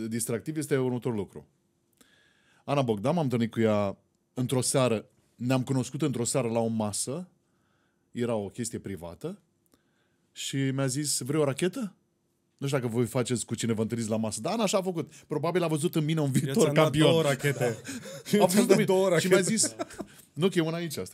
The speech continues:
Speaker 1: liniștit, n-am, n-am, nu ți l-am spart pe ale tale.” <laughs> Și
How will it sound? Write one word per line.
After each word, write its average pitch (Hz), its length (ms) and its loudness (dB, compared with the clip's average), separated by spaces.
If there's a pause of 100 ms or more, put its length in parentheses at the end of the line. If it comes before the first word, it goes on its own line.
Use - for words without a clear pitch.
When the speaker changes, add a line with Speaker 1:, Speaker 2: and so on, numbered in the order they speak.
Speaker 1:
liniștit, 135 280 -6
n-am, 135 140 -4
n-am, 147 140 -4
nu 175 60 -4
ți 151 160 -2
l-am 127 120 2
spart 113 220 -4
pe 117 60 -6
ale 104 100 -2
tale.” 95 240 -6 (380)
<laughs> - 420 -14
Și 160 100 -2